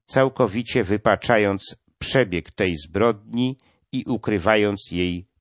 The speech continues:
prawdziwych sprawców. To dzięki Witkowskiemu wiemy również,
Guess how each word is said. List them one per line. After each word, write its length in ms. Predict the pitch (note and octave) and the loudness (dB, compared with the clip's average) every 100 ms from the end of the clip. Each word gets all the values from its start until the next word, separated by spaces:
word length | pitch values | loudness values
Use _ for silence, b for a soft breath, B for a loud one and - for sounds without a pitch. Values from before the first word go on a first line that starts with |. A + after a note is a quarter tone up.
| - | -4
prawdziwych 680 | B2 A2 - - E2 F2 - | 0 2 0 -8 -6 -6 -8
sprawców. 680 | - G2 F2 - - - - _ _ _ _ _ _ _ - | -4 0 2 0 -14 -18 -20 _ _ _ _ _ _ _ 0
To 140 | C3 | 0
dzięki 440 | G#2+ C#3 C3+ B2+ G#2 | 2 0 0 -4 -4
Witkowskiemu 1080 | A2+ - G#2 F2+ - - D3+ D#3+ E2 - _ _ | -6 -4 -4 -4 -6 -4 0 0 -2 -8 _ _
wiemy 520 | D#2+ F2 C3+ D3 G2+ E2 | -12 0 2 4 4 2
również, 640 | F2+ C#2+ F#2+ B2 B2+ - | 0 -2 -2 -2 -4 -14